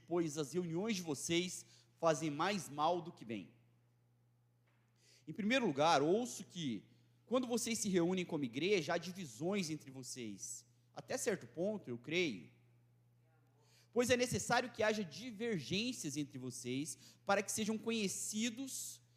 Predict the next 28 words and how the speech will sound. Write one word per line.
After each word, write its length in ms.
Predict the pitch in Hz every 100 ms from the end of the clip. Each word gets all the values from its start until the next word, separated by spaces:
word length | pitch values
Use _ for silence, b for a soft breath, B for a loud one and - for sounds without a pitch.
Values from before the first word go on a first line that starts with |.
| b b _ _
quais 500 | - 202 247 269 180
dentre 380 | 135 208 254 220
vocês 640 | 180 160 - 170 180 208
são 440 | 202 - 170 170 - - _
aprovados." 1400 | 165 208 - - 190 208 120 131 143 123 87 - - - - _ _ _ _ _ _ _ _ _ _ _ _ _ b b b b b _
Quando 200 | - 330
se 160 | - -
reúnem, 540 | 147 151 220 143 87 - - _
não 100 | 226 277
é 40 |
para 180 | 294 277
comer 280 | 254 208 190
a 60 |
ceia 260 | 175 180 170
do 80 | 151
Senhor, 420 | - 139 117 92 b b b
porque 280 | - 220 240
cada 360 | 240 - 277 247
um 200 | 202 254
come 320 | - 254 247
a 40 |
sua 200 | 240 254
própria 400 | 240 220 233 262
ceia, 540 | 277 - 214 247 139 95 - _
sem 340 | - - 214
esperar 460 | 262 - 240 214 220
pelos 260 | 233 247 175
outros. 600 | 185 202 - - -